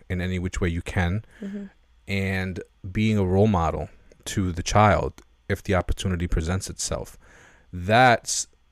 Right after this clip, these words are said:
Speaker 1: is something that has v-, value beyond measure for me, because many things happen there. You know, I, there's a self-gratification for being able to be, um,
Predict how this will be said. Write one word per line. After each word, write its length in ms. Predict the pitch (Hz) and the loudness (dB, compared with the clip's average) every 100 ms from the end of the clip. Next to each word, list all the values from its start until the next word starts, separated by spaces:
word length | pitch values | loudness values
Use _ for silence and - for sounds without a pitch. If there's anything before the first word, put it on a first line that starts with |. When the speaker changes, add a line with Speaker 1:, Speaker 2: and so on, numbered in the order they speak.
| _ | _
Speaker 1:
is 300 | 107 98 90 | -2 -2 -2
something 600 | - 107 101 - 101 90 | -4 -4 -4 -4 -4 -4
that 340 | 95 95 90 - | -2 0 0 -4
has 540 | - 104 95 87 95 - _ _ | -4 -2 -2 -4 -10 -18 _ _
v-, 180 | 87 82 - - _ _ | -18 -18 -18 -20 _ _
value 640 | 82 92 104 95 87 85 80 _ _ - | -2 2 2 2 0 -4 -8 _ _ -8
beyond 500 | 87 87 90 90 90 | -4 -2 -2 -2 0
measure 300 | 95 87 95 | 0 0 -2
for 280 | - 95 90 | -2 -2 0
me, 420 | 98 107 80 - _ _ _ _ _ - - | 0 0 -2 -8 _ _ _ _ _ -20 -8
because 480 | - - 98 90 - - _ _ _ _ _ _ - - _ _ _ | -4 2 2 2 -4 -16 _ _ _ _ _ _ -20 -20 _ _ _
many 220 | 107 107 | 0 2
things 220 | 107 104 - | 4 2 2
happen 320 | 101 87 82 | 2 2 0
there. 240 | 80 78 - - - | -4 -8 -14 -20 -14
You 80 | 87 | -6
know, 120 | 82 - | -6 -6
I, 80 | - - | -10 -8
there's 340 | 92 95 92 | -2 -2 -2
a 40 | 92 | 0
self-gratification 920 | - 104 - 95 - - 98 - 87 | 2 2 4 2 2 0 -2 -2 -6
for 160 | - 85 | -6 -4
being 280 | 92 90 - | -2 -2 -4
able 220 | 87 82 | -4 -4
to 360 | - 87 80 - - - - | -4 -4 -4 -6 -14 -20 -4
be, 480 | 87 104 95 90 - _ _ _ _ _ _ _ _ - - | 2 2 2 0 -4 _ _ _ _ _ _ _ _ -16 -6
um, 440 | 90 85 80 78 | -4 -2 -4 -10